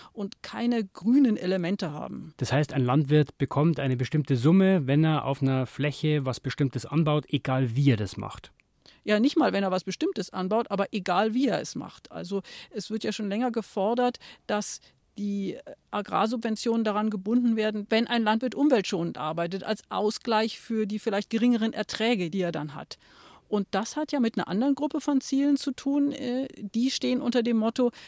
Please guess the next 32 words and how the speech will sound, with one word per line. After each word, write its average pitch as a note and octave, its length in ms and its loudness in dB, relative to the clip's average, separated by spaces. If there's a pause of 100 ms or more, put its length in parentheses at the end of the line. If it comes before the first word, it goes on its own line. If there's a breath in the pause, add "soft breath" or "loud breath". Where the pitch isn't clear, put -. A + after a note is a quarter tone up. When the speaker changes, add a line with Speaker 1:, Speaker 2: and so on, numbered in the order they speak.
Speaker 1:
das F#3 300 -4
Wohlergehen A3 580 -2 (140)
aller B3+ 320 0
fördern A3+ 560 0
durch G3+ 240 -6
Artenvielfalt A3 840 -2
und G#3+ 220 -6
Ökosystemdienstleistungen. F#3 1700 -4
Speaker 2:
Was A#2 120 2
bedeutet G#2+ 460 0
das? - 240 -2 (680 loud breath)
Speaker 1:
Zu - 140 -2
den A3 140 2
Ökosystemdienstleistungen A3+ 1200 0
gehört G3+ 240 -2
zum G3+ 100 -8
Beispiel F3+ 240 -6
die G#3+ 60 -4
Bestäubung. F3+ 640 0 (320)
Ohne G3 260 -2
die G3 160 -2
gibt's A#3+ 220 -4
keine F#3 280 0
Äpfel A3+ 340 -2
oder F3 180 -2
Kirschen. B3 480 0 (240 loud breath)
Wir G3+ 80 -4
sind A#3+ 200 -2
also A3+ 200 0
auf G#3+ 120 -6
Insekten F#3 480 -2
angewiesen A3 600 -2